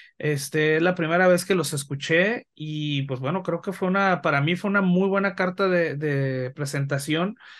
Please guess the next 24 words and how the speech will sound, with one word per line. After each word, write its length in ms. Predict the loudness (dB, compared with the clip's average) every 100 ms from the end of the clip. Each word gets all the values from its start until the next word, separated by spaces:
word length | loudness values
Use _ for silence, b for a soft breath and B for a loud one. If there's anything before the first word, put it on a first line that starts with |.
| B B
Este, 260 | -6 -4 -2
ahora 200 | 0 0
que 100 | 0
lo 160 | 0
comentas, 840 | 0 2 2 2 2 2 2 -6 _ _
voy 220 | 0 2
a 80 | 4
tener 260 | 2 0 0
que 80 |
escuchar 380 | -2 -2 -2 -2
sus 160 | -2 -6
otros 220 | -4 -4
discos 320 | -4 -4 -6
porque 280 | -4 -2 0
me 120 | 2
gustó 240 | 0 -2 -4
un 100 | -4
chingo. 340 | -4 0 2
Lo 100 | 0
escuché 760 | 0 -4 0 4 4 4 2 0
el 80 |
lunes 440 | 4 4 4 2 2
que 100 | -2
salió 500 | 0 2 4 2